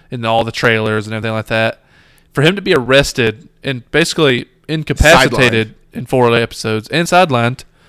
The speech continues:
Speaker 2: But I think part of that is also he needs to recover from these wounds. Like, I mean, the guy has a hole through his foot.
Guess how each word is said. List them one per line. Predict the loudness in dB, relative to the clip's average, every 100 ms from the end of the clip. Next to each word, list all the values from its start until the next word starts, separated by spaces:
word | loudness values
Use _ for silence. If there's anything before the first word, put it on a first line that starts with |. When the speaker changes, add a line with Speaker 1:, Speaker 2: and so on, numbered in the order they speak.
| 0
Speaker 2:
But | 2
I |
think | 2 2
part | 4 4
of | 6
that | 4
is | 2
also | 2 0 2 2 2 0
he | -2 -4
needs | -2 0 0
to | 0
recover | -2 0 -2 -2
from | -6 -6
these | -8 -6
wounds. | -8 -8 -6
Like, | -2
I |
mean, | -2 0
the | 2
guy | 4 4
has | 2
a | -4
hole | -4 -2 -2
through | -2 -4
his | -6
foot. | -6 -8 -8